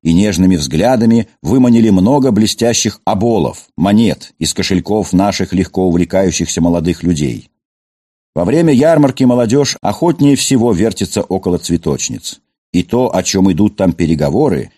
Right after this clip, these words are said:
оплачивается в тиши ночной не одной золотой монетой. Но за ласковое слово и несколько роз никто не платит так щедро, как вы.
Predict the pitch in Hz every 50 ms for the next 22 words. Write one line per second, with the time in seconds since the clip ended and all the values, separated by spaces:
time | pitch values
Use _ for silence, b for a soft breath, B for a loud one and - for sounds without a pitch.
0 | _ _ - - 82 - - 80 98 131 131 - - 123 120 117 113 - - 110
1 | 95 - - - 90 - - 117 113 110 101 - - 95 101 113 113 98 - -
2 | 92 104 104 90 76 67 78 110 139 135 87 76 85 82 76 - 80 71 69 67
3 | 67 67 64 60 - - - - - _ _ _ _ _ _ _ _ _ _ _
4 | _ - - 82 85 82 85 87 87 95 101 - - - 92 87 90 85 78 -
5 | - 76 85 110 117 92 71 60 52 - 80 78 82 98 101 98 - - 90 76
6 | - - 76 - 95 127 110 - - - - _ _ _ - - 95 117 110 -
7 | - - 131 147 143 135 131 123 - 101 120 131 127 - 123 - _ - 113 113
8 | 110 - - - - - 110 123 110 104 107 110 - - 117 113 - - 67 71
9 | 95 123 98 64 -